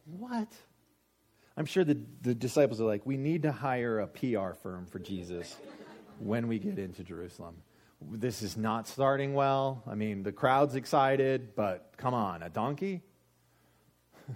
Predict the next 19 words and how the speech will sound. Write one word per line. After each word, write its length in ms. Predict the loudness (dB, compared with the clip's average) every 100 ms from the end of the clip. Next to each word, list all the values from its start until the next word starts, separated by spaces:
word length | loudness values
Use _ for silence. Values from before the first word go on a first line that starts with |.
| -12 -14 _ -12 -12 -20 -20 _ _ -10
What 160 | 2 6
is 120 | 6
this, 260 | 2 -6 -10
rerun 800 | -10 -4 -2 0 2 2 2 -2
of 160 | -4 -6 -12 -20 -6
Gunsmoke 540 | -4 -4 -6 -8 -8
here? 300 | -6 -6 -8 -12 _ _ _ _ _ _ _ _ _ _ _ _
Where's 280 | 0 0 2
the 100 | 2
white 480 | 2 4 4 4 2 -10 _ _ _ _
war 260 | 4 6 6
horse? 680 | 2 0 -6 -14 -18 -20 -20 _ _ _ _ _ _ _ _ _ _ _ _ _ _ _ _ _ _
This 160 | -4 -2
is 140 | 0
not 240 | 2 4 4
how 260 | 2 4
a, 160 | 6 4 0 -18 -12
a 160 | -2 -2
conquering 920 | -2 2 6 6 4 4 4 4 -2